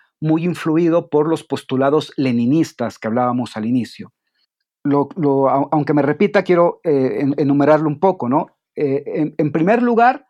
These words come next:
acceso a la tierra, y esto es muy importante, sin indemnización, porque muchas, muchos de los mecanismos de la reforma agraria que el gobierno estaba impulsando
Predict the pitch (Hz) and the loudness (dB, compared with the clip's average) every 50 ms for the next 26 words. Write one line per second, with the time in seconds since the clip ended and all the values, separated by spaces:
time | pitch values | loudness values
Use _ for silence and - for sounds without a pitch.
0 | _ _ _ _ _ _ - 160 180 - - - - 220 226 220 - - 247 226 | _ _ _ _ _ _ 0 0 0 0 -6 -4 0 2 2 2 0 0 0 2
1 | 202 180 151 147 - - 196 196 196 185 180 180 214 262 - _ _ _ _ - | 2 2 0 -2 -2 0 2 2 2 2 2 -2 -2 -2 -8 _ _ _ _ -4
2 | - 160 156 - 185 - 170 190 214 220 214 214 170 160 - - 175 175 170 156 | -4 -2 -2 -2 -4 -2 0 0 0 0 0 -2 -4 -6 -4 -4 -4 -4 -4 -4
3 | - 175 214 214 - _ _ _ _ _ _ - - - 233 233 254 247 240 240 | -6 -6 -6 -6 -10 _ _ _ _ _ _ -14 -4 0 2 2 4 2 2 0
4 | - _ _ - - 196 214 214 185 165 185 185 - 160 170 180 - - 175 151 | -4 _ _ -2 0 2 2 2 2 0 -2 -2 -2 -4 -4 -4 -4 -4 -4 -4
5 | - - 147 143 135 123 113 110 101 _ _ _ _ _ _ _ _ _ _ _ | -4 -2 -2 -2 0 -2 -4 -6 -10 _ _ _ _ _ _ _ _ _ _ _
6 | _ _ _ _ _ - 160 160 156 - - 175 175 170 - - 156 160 165 180 | _ _ _ _ _ 0 0 0 0 0 0 0 0 0 -2 -4 -4 -2 -2 -2
7 | 196 190 - 220 202 202 185 - _ _ _ _ _ _ _ _ _ _ _ _ | -2 0 0 0 0 0 -2 -4 _ _ _ _ _ _ _ _ _ _ _ _
8 | - _ - - 175 165 175 180 - 202 165 190 180 170 156 - 170 156 156 160 | -20 _ -8 -4 -2 0 0 0 0 0 0 2 2 0 0 0 -2 0 0 0
9 | 156 165 185 190 180 - 185 175 147 151 151 143 139 135 131 - 165 160 165 170 | 0 2 0 -2 0 0 -2 -2 0 0 0 2 0 0 -2 -2 -4 -2 -2 0
10 | 160 151 156 165 165 160 156 147 - 147 135 135 131 147 156 156 160 156 - 151 | 0 2 4 4 4 4 0 -2 0 0 0 0 2 0 0 0 -2 -4 -4 -2
11 | 151 165 165 156 - 175 170 - - 185 185 185 160 170 208 247 | -2 -2 -2 -2 -4 -4 -4 0 0 0 0 0 0 -2 -2 -2